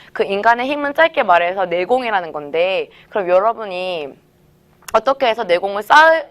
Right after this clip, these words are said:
수 있을지 말씀을 드릴게요. 근데 제가 앞서, 앞에서 공부를 그렇게 열심히 하면서 이렇게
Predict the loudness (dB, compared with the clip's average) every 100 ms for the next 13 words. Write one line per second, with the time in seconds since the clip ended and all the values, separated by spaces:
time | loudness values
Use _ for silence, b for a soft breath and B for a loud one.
0 | -18 -12 -12 -10 -14 -6 -2 -2 -2 -10
1 | -10 -14 -6 0 0 0 -4 B B B
2 | -4 -2 2 4 4 0 _ -4 -4 -2
3 | -2 2 2 0 -12 -2 -2 -2 -2 0
4 | 0 -2 0 0 -2 0 -2 -2 -8 -4
5 | -4 -4